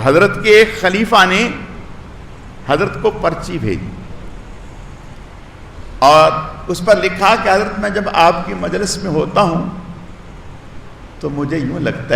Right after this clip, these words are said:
है कि सबसे कमतर मैं ही हूँ, सब मुझसे अच्छे हैं, मुझे यूँ लगता है, मुझे यूँ लगता है।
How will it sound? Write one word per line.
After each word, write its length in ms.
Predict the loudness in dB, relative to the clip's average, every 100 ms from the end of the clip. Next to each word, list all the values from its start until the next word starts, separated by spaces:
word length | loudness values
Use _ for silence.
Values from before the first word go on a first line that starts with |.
| 2
है 220 | 4 0 -2 -6 -10 -12 -14 -16 -14 -16 -16 -16 -16
कि 220 | -6 -2 -2
सबसे 840 | -4 -6 -2 -2 -2 -4 2 2 2
कमतर 600 | 2 2 2 -2 0 0 2
मैं 200 | -2 -2 -2
ही 220 | -4 -4
हूँ, 240 | -6 -8 -10 -12 -14 -16 -16 -16 -16 -16 -16 -16 -16 -14 -14 -14 -8
सब 340 | 0 0 0
मुझसे 420 | -4 -4 -4 -4
अच्छे 460 | -6 -6 -8 -8 -6
हैं, 440 | -6 -6 -10 -10 -12 -14 -16 -10
मुझे 160 | -6 -4
यूँ 180 | -4 -4
लगता 320 | -8 -10 -14
है, 80 | -14 -14 -16 -16 -16 -14 -14 -14 -14 -16 -16 -16 -14 -14 -10 -2
मुझे 200 | 2 2
यूँ 180 | 2
लगता 340 | -2 -6 -8 -8
है। 220 | -8 -10